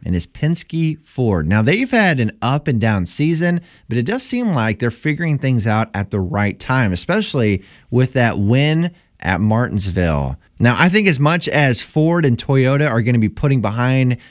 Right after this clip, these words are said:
both their drivers, Blaney and Bell, I gotta go with Kyle Larson on winning the championship this weekend. I mean, you can never count him out on anything. But let me know who you think will be the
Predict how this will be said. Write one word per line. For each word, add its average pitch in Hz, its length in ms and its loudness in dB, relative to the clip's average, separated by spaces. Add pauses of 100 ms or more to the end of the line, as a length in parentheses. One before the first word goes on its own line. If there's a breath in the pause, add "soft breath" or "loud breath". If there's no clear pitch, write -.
both 175 280 0
their 160 160 4
drivers, 117 720 2 (240 soft breath)
Blaney 135 640 2
and 101 240 0
Bell, 127 480 2 (480 soft breath)
I 135 120 0
gotta 220 200 0
go 165 160 0
with 117 160 -2
Kyle 139 280 2
Larson 104 420 2
on 87 100 4
winning 110 200 4
the 95 100 0
championship 117 640 0
this 101 220 -4
weekend. 113 360 2
I 104 40 4
mean, 113 160 4
you 190 80 0
can 151 320 2
never 135 420 0
count 110 400 -2
him 110 260 0
out 104 320 0
on 95 300 -4
anything. 92 640 0
But 107 180 2 (220 loud breath)
let 220 180 2
me 294 80 -2
know 254 160 2
who 170 80 2
you 170 320 0
think 127 460 -2 (340)
will 131 140 4
be 151 120 2
the 139 340 2